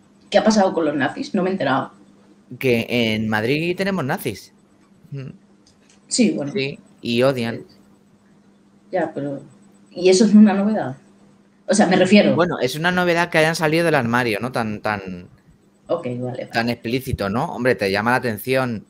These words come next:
Speaker 2: eh, entrar en las redes sociales, ver todos esos nazis y luego ir al telediario. <laughs> Ay, espera un momento. No, no, si estamos aquí a gusto. Tú entra en cuanto cuanto puedas.
Speaker 1: Va a entrar Isaac y yo aquí con estos pelos.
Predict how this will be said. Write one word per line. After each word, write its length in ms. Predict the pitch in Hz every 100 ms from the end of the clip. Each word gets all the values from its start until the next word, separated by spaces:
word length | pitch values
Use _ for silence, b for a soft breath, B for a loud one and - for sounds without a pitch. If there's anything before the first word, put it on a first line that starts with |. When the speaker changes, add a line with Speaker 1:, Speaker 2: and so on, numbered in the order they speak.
| _
Speaker 2:
eh, 640 | 107 104 101 98 95 95 -
entrar 260 | 110 110
en 60 | 123
las 120 | 127
redes 200 | 131 123
sociales, 500 | 127 139 151 175 - _ _ _ _ _ _ _ _ _ _ -
ver 160 | 117 113
todos 160 | 131 127
esos 140 | 127 127
nazis 420 | 131 156 160 -
y 160 | - 107
luego 240 | 104 113
ir 60 | 123
al 80 | 127
telediario. 600 | 127 123 123 139 165 175 _ _ _ _ _ _ - _ _ _
<laughs> 200 | - 175
Ay, 840 | 135 170 180 185 190 180 170 165 160
espera 280 | 151 131 120
un 60 |
momento. 240 | 117 - 92
No, 120 | 135
no, 140 | 170 170
si 80 |
estamos 280 | 143 143 151
aquí 140 | 147 127
a 40 |
gusto. 340 | 104 95 85 82
Tú 240 | 117 131
entra 300 | 110 123 139
en 100 | 135
cuanto 1000 | 131 120 - 107 104 98 90 87 82 - _ _ _ _
cuanto 280 | - 85 -
puedas. 280 | _ 82 78
Speaker 1:
Va 40 | 170
a 40 |
entrar 200 | 220 233
Isaac 560 | 240 214 190 - - -
y 140 | 254
yo 100 | 202
aquí 260 | 202 202 214
con 120 | 190
estos 240 | 190 214 208
pelos. 500 | 208 151 127 -